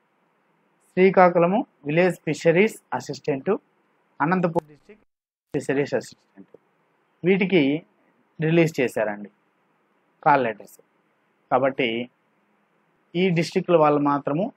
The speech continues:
ఈ పోస్టుల వాళ్ళు మాత్రమే ఇక్కడ hall ticket number, date of birth, verification code, ఈ మూడు enter చేసి మీ యొక్క call లెటర్స్‌లో call లెటర్‌ని download చేసుకోవచ్చు. But sir, ఇక్కడ merit లిస్ట్‌లో ఉన్న వాళ్ళకి మాత్రమే call letters అనేది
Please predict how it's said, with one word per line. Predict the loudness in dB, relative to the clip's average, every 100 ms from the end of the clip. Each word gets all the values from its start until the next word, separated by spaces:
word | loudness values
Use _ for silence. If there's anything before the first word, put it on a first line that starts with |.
| _
ఈ | -4
పోస్టుల | 0 0 0 0
వాళ్ళు | 2 2 0
మాత్రమే | -4 -2 -4 -2 -6 -10 _
ఇక్కడ | -8 0 2 2 0 _ _ _
hall | -2 0
ticket | -2 -6 -6
number, | -4 0 -2
date | 0 0 2
of | 0
birth, | 0 -2 -2
verification | -2 -2 -6 -8 -8 -14
code, | -16 -16 _ _ _ _ _ _ _ _
ఈ | -4
మూడు | 2 4
enter | 6 4 -2 -4
చేసి | -6 -2 -4 -4 _ _ _ _ -2
మీ |
యొక్క | 0 0 -4
call | 2 2 4
లెటర్స్‌లో | 2 -2 -2 2 2 0 -6 _ _ _ 2
call | 4 6
లెటర్‌ని | 2 0 -2 -4 -8 -2
download | 0 2 0 0
చేసుకోవచ్చు. | -4 -8 -8 -10 -10 _ _ _ _ _ _ _ _ _
But | -6 -2
sir, | -2 -2 _
ఇక్కడ | _ -2 0
merit | 0 0 -2
లిస్ట్‌లో | 2 2
ఉన్న | 4 4
వాళ్ళకి | 4 2 0 0
మాత్రమే | 0 0 0 0 0 -2 -4
call | 0 2 2
letters | -2 -4
అనేది | -4 -2